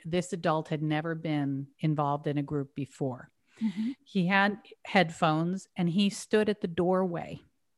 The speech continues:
Speaker 1: the first time and he wouldn't come in. It was, like, around the, the,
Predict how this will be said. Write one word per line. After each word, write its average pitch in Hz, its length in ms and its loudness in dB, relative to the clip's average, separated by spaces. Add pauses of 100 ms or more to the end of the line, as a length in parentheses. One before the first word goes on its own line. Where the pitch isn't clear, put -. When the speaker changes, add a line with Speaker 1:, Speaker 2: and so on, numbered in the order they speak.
(140)
Speaker 1:
the 156 60 -2
first - 400 -2
time 131 380 -8 (120)
and 175 100 4
he 185 80 4
wouldn't 247 260 0
come 202 220 -2
in. 135 260 -2
It 160 80 -6
was, 160 160 -4
like, 160 220 -6 (440)
around 208 540 6
the, 160 120 2 (100)
the, 160 160 -2